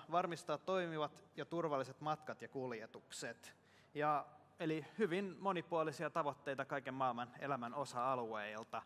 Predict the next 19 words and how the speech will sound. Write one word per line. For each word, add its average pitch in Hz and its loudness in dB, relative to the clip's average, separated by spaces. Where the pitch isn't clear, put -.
Ja 151 2
nimenomaan 160 2
näistä 160 0
tää 151 2
varmistaa 151 2
toimivat 143 -4
turvalliset 127 -2
matkat 143 -2
ja 113 -10
kuljetukset 123 -4
on 107 -6
tätä 131 -2
liikennepuolen 117 -6
asiaa. 120 -6
Elyä 185 6
ohjaa 160 4
aika 180 2
moni 123 -6
ministeriö, 175 -2